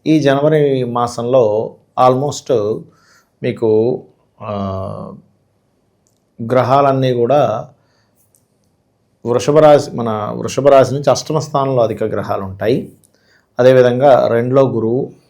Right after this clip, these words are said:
లాభస్థానంలో శని, దశమ స్థానంలో కేతువు, చతుర్థ స్థానంలో,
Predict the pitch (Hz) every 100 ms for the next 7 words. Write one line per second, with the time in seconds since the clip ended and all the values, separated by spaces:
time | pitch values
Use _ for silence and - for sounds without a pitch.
0 | _ 113 113 113 110 - 113 107 104 101
1 | 104 107 - 113 107 98 110 107 107 104
2 | 101 101 98 98 92 _ 101 101 113 143
3 | - 113 101 101 - 101 98 101 -